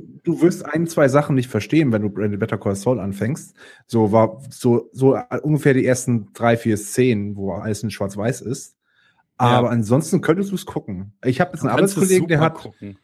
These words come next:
Speaker 1: der hat Better Call Saul angefangen, der hat's gesehen, auch bis zur aktuellen Stand. Ich hab die letzte Folge selber noch nicht gesehen.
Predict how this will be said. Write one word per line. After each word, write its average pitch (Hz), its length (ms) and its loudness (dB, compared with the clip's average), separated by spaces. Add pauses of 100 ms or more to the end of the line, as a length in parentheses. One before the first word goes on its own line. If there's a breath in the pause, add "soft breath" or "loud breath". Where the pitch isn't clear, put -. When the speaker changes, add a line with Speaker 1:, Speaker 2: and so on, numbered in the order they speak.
(140)
Speaker 1:
der 127 100 2
hat 156 140 -2
Better 156 200 0
Call 127 200 2
Saul 120 280 2
angefangen, 170 500 0
der 123 100 6
hat's 123 180 -2
gesehen, 117 600 0
auch 135 180 -2
bis - 380 -4 (200)
zur 113 320 0 (100)
aktuellen 101 360 -2
Stand. 113 460 -4 (280 loud breath)
Ich - 60 -20
hab 131 80 -10
die 120 60 2
letzte 127 200 2
Folge 120 460 2
selber 104 240 2
noch 92 100 -2
nicht 90 160 -6
gesehen. 98 400 -4